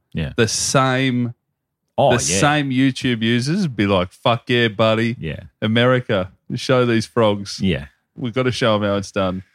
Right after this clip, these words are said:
Speaker 1: And the French would just be blowing raspberries in their computers.
Speaker 2: <laughs>
Speaker 1: Uh, this is the best for Bubba one two three.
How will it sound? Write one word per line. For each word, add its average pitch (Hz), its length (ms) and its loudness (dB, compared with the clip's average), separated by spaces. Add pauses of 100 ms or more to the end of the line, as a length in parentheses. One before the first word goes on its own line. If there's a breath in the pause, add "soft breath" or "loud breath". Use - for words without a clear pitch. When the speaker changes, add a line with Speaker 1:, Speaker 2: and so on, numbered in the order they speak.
(240)
Speaker 1:
And 78 100 -8
the 78 40 -6
French 82 320 -4
would 78 80 -10
just 78 200 -6
be 85 120 -4
blowing 78 680 -6
raspberries 80 600 -4
in 90 60 -2
their 82 120 -2
computers. 80 640 -4
Speaker 2:
<laughs> - 40 -14 (2500 soft breath)
Speaker 1:
Uh, 87 340 0 (280)
this 127 140 2
is 113 100 -2
the 101 60 -2
best 104 240 0
for 92 180 0
Bubba 117 300 0
one 101 180 0
two 92 160 -6
three. 82 480 -2